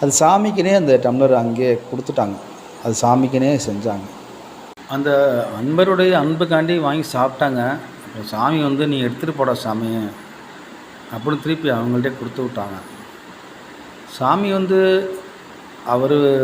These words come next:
எதுக்குமே ஆசைப்பட மாட்டாங்க. பக்தர்களுக்கு ஆசைப்பட்டு நிறைவேற்றிக்கிறவங்க.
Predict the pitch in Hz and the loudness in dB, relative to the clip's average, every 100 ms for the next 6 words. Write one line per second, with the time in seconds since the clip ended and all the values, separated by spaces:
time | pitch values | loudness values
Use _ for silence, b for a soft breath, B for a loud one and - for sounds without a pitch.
0 | 127 120 113 110 131 156 160 170 139 123 | 0 -2 -4 -4 -4 -2 -2 -2 -2 -2
1 | 147 135 120 110 110 104 104 104 - - | -4 -4 -6 -6 -6 -8 -8 -12 -16 -20
2 | - - - - 101 98 165 165 156 - | -20 -20 -20 -18 -16 -8 -4 -2 -2 -4
3 | 98 131 151 139 156 123 135 147 127 117 | -6 -4 -4 -2 -2 0 0 0 -2 -4
4 | 110 104 101 | -4 -6 -8